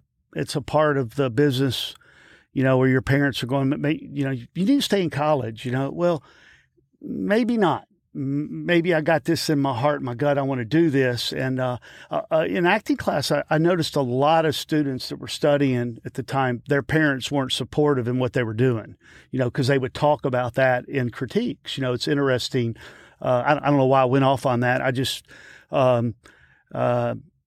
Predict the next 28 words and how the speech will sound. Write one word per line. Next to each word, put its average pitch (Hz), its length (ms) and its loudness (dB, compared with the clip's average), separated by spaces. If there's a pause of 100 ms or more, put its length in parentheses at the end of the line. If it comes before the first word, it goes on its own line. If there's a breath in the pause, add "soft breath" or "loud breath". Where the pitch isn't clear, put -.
(200)
it 135 120 0
just 127 200 0
made 139 140 2
me 127 80 0
think 131 220 -2
about 123 220 0
those 135 180 -4
times 123 360 -2
in 123 120 -4
class 127 440 2
where 123 360 -2
I, 135 400 -2
I, 143 80 2
I - 20 6
was, 127 320 0
you 127 80 -4
know, 123 60 0
I 127 100 0
saw 139 220 0
Charlize 131 420 0
Theron 131 280 2
walk 120 220 -2
in 123 60 -4
her 117 80 -6
first 135 240 -6
acting 123 320 -2
class 117 300 -2
ever, 117 360 0